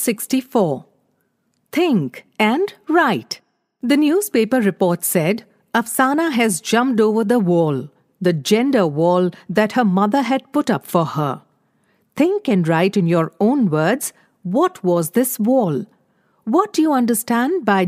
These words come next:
gender bias? What we have learnt. A. Should games for boys and girls be different? Think and write what you feel. B.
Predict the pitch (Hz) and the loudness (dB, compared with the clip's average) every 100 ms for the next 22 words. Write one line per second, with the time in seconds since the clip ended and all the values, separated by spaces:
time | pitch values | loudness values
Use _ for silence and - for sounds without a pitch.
0 | 160 220 269 262 240 170 151 131 - - | 0 0 2 2 2 2 0 -2 -6 -10
1 | - _ _ _ _ _ _ _ _ _ | -12 _ _ _ _ _ _ _ _ _
2 | _ _ _ _ _ _ - 294 381 - | _ _ _ _ _ _ 0 2 2 0
3 | 208 220 214 277 277 294 226 139 - - | 0 0 0 0 2 2 2 0 -6 -16
4 | _ _ _ _ 226 196 147 196 _ _ | _ _ _ _ 0 0 0 -6 _ _
5 | _ _ - 339 392 196 208 226 277 294 | _ _ -2 0 2 0 0 0 0 -4
6 | - 262 190 156 180 214 214 208 175 185 | -2 -2 0 0 2 2 2 0 0 0
7 | 202 226 202 202 175 156 - 214 466 - | 2 0 -2 -2 -2 -2 -2 -2 -2 -8
8 | _ _ _ _ - 320 381 339 226 170 | _ _ _ _ -2 0 0 0 0 0
9 | 151 220 - - 196 160 - 247 - 302 | 0 -2 -4 -6 -2 -2 -2 -4 -2 0
10 | 247 151 131 _ _ _ _ _ - 185 | 0 0 -4 _ _ _ _ _ -4 -2
11 | 262 160 | 0 -2